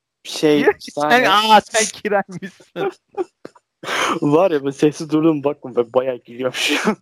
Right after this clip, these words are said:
Speaker 1: <laughs> Oğlum, traji komedi lan bu.
Speaker 2: Sonra bir de şey oluyor. El, El nereden anlıyor,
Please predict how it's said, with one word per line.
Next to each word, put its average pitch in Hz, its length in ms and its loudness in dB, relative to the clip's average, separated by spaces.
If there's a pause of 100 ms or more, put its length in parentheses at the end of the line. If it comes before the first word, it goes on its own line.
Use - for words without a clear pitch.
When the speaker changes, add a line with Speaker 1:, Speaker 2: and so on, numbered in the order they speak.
(500)
Speaker 1:
<laughs> 294 80 2 (2000)
Oğlum, 180 320 -2
traji 175 600 0 (180)
komedi 175 460 -2
lan 147 300 -2
bu. 123 220 -6 (280)
Speaker 2:
Sonra 214 300 -4
bir 254 60 -10
de 277 80 -6
şey 254 200 -2
oluyor. 151 320 -2 (460)
El, 233 140 4 (760)
El 196 240 -4
nereden 233 440 2
anlıyor, 165 520 -2